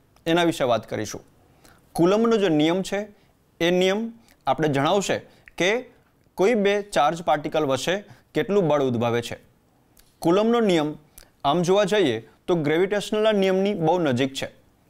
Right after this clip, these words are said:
તો એ બે વચ્ચે શું સામ્યતા છે અને બે નિયમ વચ્ચે શું ડિસિમિલારિટીઝ છે,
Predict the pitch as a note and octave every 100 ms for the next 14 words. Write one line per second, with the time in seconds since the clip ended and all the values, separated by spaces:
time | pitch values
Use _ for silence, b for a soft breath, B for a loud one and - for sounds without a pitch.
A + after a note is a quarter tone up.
0 | - G3+ - G3 G#3 G#3+ G#3 G#3 - G#3+
1 | - C#3 D#3+ G3+ G3+ - G#2+ - _ -
2 | D3+ D#3+ D#3 F#3 G#3+ - _ _ _ _
3 | - C#3+ D3 E3+ D3 C3+ F3+ F3+ - A3+
4 | B3 - C3+ A2+ - C#3+ F3 G#3+ A#3 F#3+
5 | E3 C3+ C3+ B2 - A2